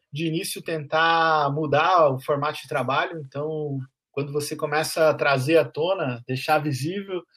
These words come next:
há uma grande tentação ali de você já arrumar, né? "Não, mas já vamos fazer aqui desse jeitinho aqui,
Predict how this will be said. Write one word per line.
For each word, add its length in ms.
há 120
uma 140
grande 320
tentação 560
ali 140
de 120
você 280
já 460
arrumar, 480
né? 120
"Não, 200
mas 120
já 100
vamos 240
fazer 280
aqui 380
desse 260
jeitinho 360
aqui, 200